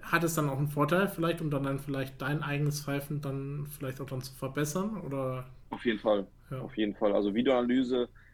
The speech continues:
Speaker 2: ist das, was ein leistungsorientierter Schiedsrichter irgendwann mal zum Alltag machen muss.
Speaker 1: Mhm.
Speaker 2: Ne, also indem man sich selber im Video sieht und analysiert, lernt man so viel daraus heraus. Also man, man lernt wirklich sehr, sehr viel aus,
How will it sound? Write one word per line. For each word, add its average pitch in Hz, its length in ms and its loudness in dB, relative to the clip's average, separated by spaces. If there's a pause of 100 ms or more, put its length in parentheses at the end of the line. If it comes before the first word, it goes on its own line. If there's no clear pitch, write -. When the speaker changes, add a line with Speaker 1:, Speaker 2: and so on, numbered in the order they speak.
(120)
Speaker 2:
ist - 200 -12
das, 123 240 0
was 110 220 -6
ein 104 260 -6
leistungsorientierter 110 640 -2
Schiedsrichter 113 480 -4
irgendwann 110 220 0
mal 104 280 0
zum 101 460 -6
Alltag 104 320 -2
machen 98 240 -2
muss. - 320 -10
Speaker 1:
Mhm. 147 320 0 (1040)
Speaker 2:
Ne, 101 180 0
also 101 420 4 (540)
indem 117 220 2
man 120 100 2
sich 107 100 -6
selber 131 240 4
im 107 80 2
Video 135 220 4
sieht 135 300 0
und 107 100 -2
analysiert, 107 540 -2 (220)
lernt 107 240 -2
man 107 140 -4
so 110 120 -4
viel 107 240 0
daraus 95 300 0
heraus. 95 340 -4
Also 95 240 -8
man, 95 100 -12 (340)
man 104 100 0
lernt 104 160 0
wirklich - 180 -10
sehr, 107 100 4
sehr 101 100 2
viel 104 140 -2
aus, 95 200 -4